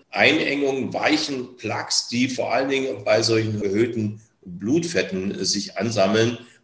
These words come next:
sich auch mal ein bisschen zurückbilden. Aber in der Regel, das, was einmal da ist, lässt sich meistens nicht wieder rückgängig machen.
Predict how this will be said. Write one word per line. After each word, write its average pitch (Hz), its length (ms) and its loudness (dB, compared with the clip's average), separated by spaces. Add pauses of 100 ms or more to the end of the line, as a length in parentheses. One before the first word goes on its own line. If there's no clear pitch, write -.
sich 110 300 -8
auch 120 220 0
mal 113 140 4
ein 104 80 2
bisschen 127 340 2
zurückbilden. 107 600 -2 (360)
Aber 98 160 0
in 110 120 -2
der 107 180 2
Regel, 127 580 6 (420)
das, 123 300 4
was - 180 2
einmal 101 400 6
da 131 360 4
ist, 139 480 0
lässt 120 400 4
sich 110 160 -2
meistens 107 880 2
nicht 117 420 0
wieder 107 600 4
rückgängig 92 480 4
machen. - 400 -14